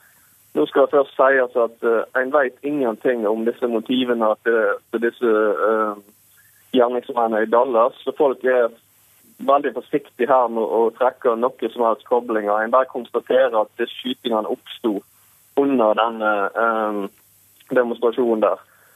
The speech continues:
Men altså, det har pågått en, eh, en, gjerne en, en opphetet debatt nå det siste døgnet eller annet om, eh,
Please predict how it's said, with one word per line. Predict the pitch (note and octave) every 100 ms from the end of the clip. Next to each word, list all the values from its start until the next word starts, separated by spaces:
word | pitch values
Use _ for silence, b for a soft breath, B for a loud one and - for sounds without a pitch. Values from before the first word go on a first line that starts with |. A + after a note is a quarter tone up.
| b b b b _ D3
Men | C#3+ C#3+
altså, | C3+ D#3 - C#3+ C3+
det | C3
har | C3 B2+ - E3
pågått | D#3+ D3+ B2+ C3
en, | B2+ B2+ B2 B2
eh, | B2 A#2+ A#2+ A#2+ B B B B C3
en, | B2+ B2+ B3+ A3+ - - - _
gjerne | C#3 C#3+ B2+ A#2 A#2+
en, | A#2+ A2+
en | A#2 A#2+
opphetet | C3+ C3 A#2+ A#2
debatt | A#2+ B2 A#2+ -
nå | A#2+
det | A2+
siste | A2+ A#2 - A#2 A2
døgnet | A#2 A#2+ A2
eller | A2 B2 G#2+
annet | -
om, | A#2+ A2+ A2+
eh, | A2